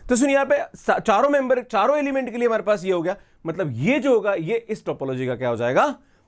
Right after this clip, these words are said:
बेस हो जाएगा, राइट? इसकी एक ट्रिक होती है कि जब भी आपको यहां पे ये पता लगाना है कि कौन बेस बनेगा टोपोलॉजी का, तो इसको निकालने का सबसे ईजीएस्ट तरीका ये होता है कि जो भी हमारे पास टोपोलॉजी के मेंबर है, उनमें से कोई ऐसे मेंबर का कलेक्शन लो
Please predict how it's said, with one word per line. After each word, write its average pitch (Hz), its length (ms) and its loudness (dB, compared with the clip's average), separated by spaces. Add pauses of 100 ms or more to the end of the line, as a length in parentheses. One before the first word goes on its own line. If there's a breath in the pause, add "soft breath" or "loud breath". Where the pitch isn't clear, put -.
(140)
बेस 131 320 0
हो 92 80 -6
जाएगा, 85 200 -6
राइट? 196 220 0 (420 soft breath)
इसकी 294 200 0
एक 233 180 -4
ट्रिक 285 180 0
होती 220 220 0
है 247 80 -6
कि 226 80 -4
जब 190 180 0
भी 254 100 -2
आपको 233 260 0
यहां 208 160 -2
पे 220 260 -6
ये 175 120 -2
पता 190 200 -2
लगाना 180 260 0
है 180 60 -2
कि 190 120 -10
कौन 233 360 0
बेस 180 220 -2
बनेगा 156 300 -2
टोपोलॉजी 127 460 -4
का, 143 80 -4 (360 soft breath)
तो 175 60 -4
इसको 196 160 0
निकालने 160 340 0
का 165 80 0
सबसे 233 520 -4
ईजीएस्ट 175 440 -2
तरीका 160 280 0
ये 147 100 2
होता 135 220 -2
है - 120 -4 (300 soft breath)
कि 185 80 -2
जो 180 180 2
भी 277 100 0
हमारे 254 280 2
पास 233 240 -2
टोपोलॉजी 170 380 0
के 165 80 -4
मेंबर 143 360 0
है, 151 120 -6 (240 soft breath)
उनमें 226 260 2
से 220 120 0
कोई - 160 2
ऐसे 220 400 0
मेंबर 240 280 2
का 214 100 2
कलेक्शन 170 380 0
लो 160 220 -2